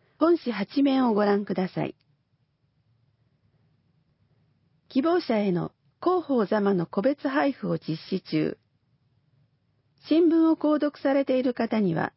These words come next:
新聞に折り込まれます。新規の申し込み。申し込み専用電話、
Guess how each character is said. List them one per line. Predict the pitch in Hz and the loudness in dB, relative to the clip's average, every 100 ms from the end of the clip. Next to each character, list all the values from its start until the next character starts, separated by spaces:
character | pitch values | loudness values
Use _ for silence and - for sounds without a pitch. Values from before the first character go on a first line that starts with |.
| - | -6
新 | - 302 | 2 2
聞 | 302 | 4
に | 285 254 | 2 2
折 | 240 240 | 0 0
り | |
込 | 226 | 0
ま | 214 | 0
れ | 202 | 2
ま | 185 165 | 0 -4
す。 | - - _ _ _ _ _ _ _ _ _ _ _ _ _ _ | -12 -20 _ _ _ _ _ _ _ _ _ _ _ _ _ _
新 | 311 349 | 2 2
規 | - 226 | 2 0
の | 190 | 2
申 | 185 190 | 2 0
し | - | -2
込 | - | -2
み。 | 180 165 - _ _ _ _ _ _ _ _ _ _ | 0 0 -4 _ _ _ _ _ _ _ _ _ _
申 | 240 330 | 0 0
し | - | 0
込 | 311 | 2
み | 294 | 2
専 | - 285 277 | 2 2 4
用 | 269 247 | 4 2
電 | 220 214 | 2 0
話、 | 160 151 | 0 -4